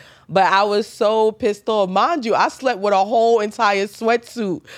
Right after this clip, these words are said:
because I did not trust that bed, and they ended up tearing the shit out of my <laughs> ankles anyway.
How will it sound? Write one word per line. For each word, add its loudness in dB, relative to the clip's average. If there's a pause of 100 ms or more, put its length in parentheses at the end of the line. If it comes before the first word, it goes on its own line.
(160)
because -4
I 4
did -2
not 0
trust -4
that -4
bed, 0
and -2
they 0
ended -6
up -2
tearing -6
the -6
shit -8
out 0
of -6
my 0
<laughs> -2
ankles -4
anyway. -4